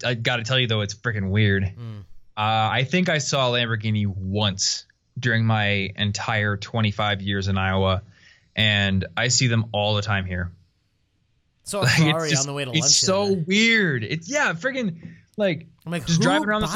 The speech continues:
Speaker 1: little
Speaker 2: that?"
Speaker 1: neighborhood of Denver, and someone's just driving around a freaking Lambor-, uh, yeah, Lamborghini Diablo, and I'm like, <sighs> "I don't get it, man. I just don't get it." Um, one spending leak you can plug is,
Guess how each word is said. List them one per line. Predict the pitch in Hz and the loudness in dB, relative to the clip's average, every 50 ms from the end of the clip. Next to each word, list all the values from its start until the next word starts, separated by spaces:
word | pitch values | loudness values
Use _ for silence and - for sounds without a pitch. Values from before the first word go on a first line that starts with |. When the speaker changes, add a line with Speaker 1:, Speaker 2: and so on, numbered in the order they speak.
| 208 208 | 0 2
Speaker 1:
little | 202 180 | 2 2
Speaker 2:
that?" | 175 | 2
Speaker 1:
neighborhood | 190 185 190 190 196 | 2 2 2 0 0
of | 190 165 | 0 0
Denver, | 143 165 185 190 170 165 | 0 0 0 2 2 0
and | 151 139 | 0 0
someone's | 135 156 147 147 143 131 | 0 -2 -2 0 -2 -2
just | 123 113 | -4 -4
driving | 110 113 101 123 135 135 | -2 -2 -2 0 0 0
around | 135 139 135 | -2 -2 -2
a | 120 | -2
freaking | - 143 143 135 135 113 104 | -2 -4 -4 -2 -2 -2 -2
Lambor-, | 101 110 127 135 127 127 120 113 - - - _ _ _ _ - | 0 0 0 0 0 -2 -2 -4 -6 -10 -18 _ _ _ _ -4
uh, | 87 104 104 104 104 104 92 - | -2 -2 0 0 0 0 0 0
yeah, | 131 131 101 104 | -2 -2 -2 0
Lamborghini | 127 135 135 131 127 139 131 123 117 | 0 0 0 2 2 2 2 0 0
Diablo, | 117 113 120 131 139 123 110 104 98 101 | 0 0 0 -2 -2 -2 -2 0 0 0
and | 104 110 | 0 -2
I'm | 110 | -2
like, | 107 101 - - | -4 -6 -8 -12
<sighs> | - | -12
"I | - 165 - - - - - - 147 160 190 190 | -12 -12 -12 -14 -20 -20 -16 -12 -6 -4 -2 -2
don't | 147 - | -2 -2
get | - 113 113 117 | -2 -2 0 0
it, | 104 - | 0 0
man. | - 107 104 92 78 85 107 107 - - - _ - - | -2 -2 -2 0 0 -2 -2 -4 -6 -8 -16 _ -4 0
I | 131 | 2
just | 139 131 113 110 - | 2 2 2 0 0
don't | 110 104 104 | 0 2 2
get | 107 107 104 104 | 2 2 2 2
it." | 104 - - - - - - - - - - - - - - - | 0 -2 -4 -6 -12 -20 -20 -20 -20 -20 -20 -20 -20 -18 -10 -6
Um, | 139 139 139 135 127 127 120 117 110 110 107 - _ _ _ _ _ _ _ _ _ _ _ _ _ _ _ _ _ _ _ | -2 -2 0 0 0 -2 -2 -4 -6 -6 -8 -10 _ _ _ _ _ _ _ _ _ _ _ _ _ _ _ _ _ _ _
one | - 135 131 151 156 156 | -8 -4 -2 -2 -2 -2
spending | - - - 160 147 139 135 135 131 | -2 -2 -2 -2 -2 -2 -2 -4 -2
leak | 139 135 127 127 | -2 -2 -2 -2
you | 135 120 | -4 -4
can | 131 120 110 | -4 -6 -6
plug | 110 - 135 123 120 113 107 | -4 -2 0 0 0 0 -2
is, | 104 104 101 104 104 - | -4 -4 -4 -6 -6 -8